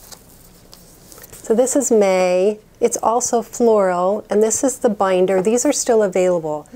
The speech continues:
I use it really just to store the remainder of my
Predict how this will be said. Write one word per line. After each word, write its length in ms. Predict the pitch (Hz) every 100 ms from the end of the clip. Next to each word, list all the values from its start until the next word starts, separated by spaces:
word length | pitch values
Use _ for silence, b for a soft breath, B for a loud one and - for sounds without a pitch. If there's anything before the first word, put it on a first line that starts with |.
| -
I 160 | - 208
use 260 | 220 208 196
it 80 | 185
really 460 | 196 226 240 220
just 380 | 190 196 180 -
to 80 | 180
store 720 | - - 185 175 175 175 170 - - - - - 254 -
the 340 | 170 180 175
remainder 600 | 170 170 170 175 180 170
of 260 | 160 165 160
my 540 | 165 156 156 156 160